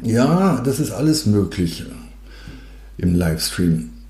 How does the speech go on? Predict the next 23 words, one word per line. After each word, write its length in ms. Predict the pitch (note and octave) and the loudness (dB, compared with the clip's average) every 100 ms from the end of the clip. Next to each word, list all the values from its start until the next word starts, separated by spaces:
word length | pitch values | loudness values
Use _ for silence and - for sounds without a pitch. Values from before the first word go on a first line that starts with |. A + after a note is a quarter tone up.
| - | -6
Ja, 240 | G2 G#2 | -2 0
ich 140 | A2+ A#2 | 0 -2
hab 140 | - | -6
Gott 160 | A2+ - | -8 -4
sei 80 | |
Dank 180 | G#2+ A#2 | 0 0
eine 280 | - F#2+ E2+ | 0 0 -2
tolle 280 | - B2+ A2 | -2 2 2
Lehrerin 540 | F2 G2 G2+ A#2+ - | 2 2 2 2 4
an 120 | A#2 | 4
der 180 | A#2 A2+ | 4 4
Hand, 280 | A#2+ D#3+ - | 4 2 0
Gabriela 460 | F#2+ F#2+ F#2+ G2 E2 | -4 0 4 4 4
Botschik, 480 | F2+ G2 - D#3 - - - - - | 0 -4 0 0 0 -14 -16 -12 -4
eine 320 | F#2 E2 D#2+ | -2 -2 0
hoch 320 | A#2+ - - - - - - - - - - - - - | 0 0 -8 -16 -18 -18 -18 -18 -18 -18 -18 -20 -16 -4
dekorierte 540 | G#2+ - G2 A#2 A#2 | -2 -2 0 0 2
Yogini. 720 | G2 G#2 G2 G2 G#2 A2 C#3+ C3+ F#2 F#2+ - G#2 - - D3 - | 4 4 4 4 6 8 6 4 0 -12 -14 -14 -16 -18 -20 -6
Die 180 | F3+ E3 | 0 0
ist 520 | - A#2 - - G#2 | 2 -2 -4 -8 -4
diesbezüglich 800 | G#2 - F#2 D#2+ E2+ D#2+ A#1+ - | -4 -4 -6 -4 -4 -6 -8 -10
sehr 220 | - D2 | -6 -6
nachsichtig. 720 | C2 C2+ C2 - C2 - G1+ | -6 -8 -12 -14 -14 -14 -16